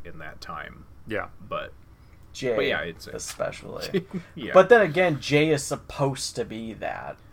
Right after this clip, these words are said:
Speaker 3: Like, that's who his character is.
Speaker 1: But
Speaker 3: It's
Speaker 1: it's
Speaker 3: like, openly, people do not care for him. So
Speaker 1: Right.
Speaker 3: it is
Speaker 1: It
Speaker 3: conflicting to tell. It's
Speaker 1: It's
Speaker 3: like,
Speaker 1: so
Speaker 3: ooh.
Speaker 1: nineteen ninety-nine, and they made it
Speaker 3: Yeah.
Speaker 1: in the, the Jay and Silent Bob reboot, like Kevin Smith's more recent film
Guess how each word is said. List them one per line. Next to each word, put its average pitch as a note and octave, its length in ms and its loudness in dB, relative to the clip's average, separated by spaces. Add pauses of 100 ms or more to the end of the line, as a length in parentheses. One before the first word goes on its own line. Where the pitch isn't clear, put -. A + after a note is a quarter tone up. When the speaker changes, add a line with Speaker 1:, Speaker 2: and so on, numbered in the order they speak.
Speaker 3:
Like, A#2+ 200 -2
that's C3 300 4
who C#3+ 140 -2
his B2 120 -4
character A#2 480 -4
is. A#2+ 100 0
Speaker 1:
But D#3+ 100 4
Speaker 3:
It's D3+ 100 2
Speaker 1:
it's G#2 160 2
Speaker 3:
like, - 40 -6 (220)
openly, D3 480 6
people C#3+ 400 -4
do C3 200 -4
not D3+ 360 2 (220)
care D3+ 260 0
for A2 280 -8
him. G2 340 -8 (240)
So E3 180 8
Speaker 1:
Right. F3 100 4
Speaker 3:
it G#3+ 40 8
is A3 120 6
Speaker 1:
It - 60 -12
Speaker 3:
conflicting D3 680 0
to A#2 80 0
tell. G#2+ 580 4 (240)
It's C3+ 60 -4
Speaker 1:
It's C#3+ 80 -2
Speaker 3:
like, A#2+ 100 0
Speaker 1:
so F3+ 280 4
Speaker 3:
ooh. - 20 0
Speaker 1:
nineteen C#3+ 640 -4
ninety-nine, A#2+ 680 -4
and A#2 280 -8
they B2+ 260 -2
made D3+ 240 0
it C#3 140 2
Speaker 3:
Yeah. G#2+ 180 0
Speaker 1:
in A2 60 0
the, G2+ 100 -4
the G#2 220 -4
Jay B2 260 -2
and A#2 100 -2
Silent G#2+ 300 -2
Bob G2+ 220 2
reboot, F#2+ 500 -4
like F#2 160 -8
Kevin F2+ 260 -6
Smith's - 300 -8
more G2 140 -6
recent F2+ 420 -10
film F#2 300 -6